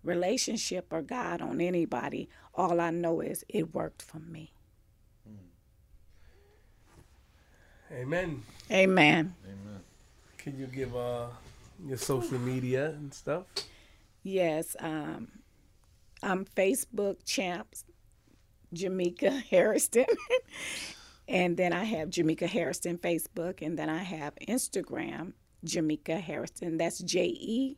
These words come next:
Speaker 1: M E K E R Harrison, H A I R S T O N, um, H A I R S T O N. And then I have, um, S C E M twelve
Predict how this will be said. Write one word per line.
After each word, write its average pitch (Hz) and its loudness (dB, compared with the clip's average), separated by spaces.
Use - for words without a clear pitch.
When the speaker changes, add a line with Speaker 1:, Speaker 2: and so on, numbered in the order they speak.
Speaker 1:
M 190 -2
E 214 -2
K - 0
E 208 -4
R 170 0
Harrison, - -4
H 196 0
A 185 2
I 170 0
R 196 -4
S 208 0
T 160 0
O 131 -4
N, 180 -4
um, - -4
H 233 10
A 202 4
I 185 2
R 165 0
S 196 0
T 247 0
O 170 2
N. 185 -2
And 180 2
then 175 0
I 170 0
have, 160 -4
um, 151 -4
S 208 6
C 190 2
E 185 0
M 208 -2
twelve 180 2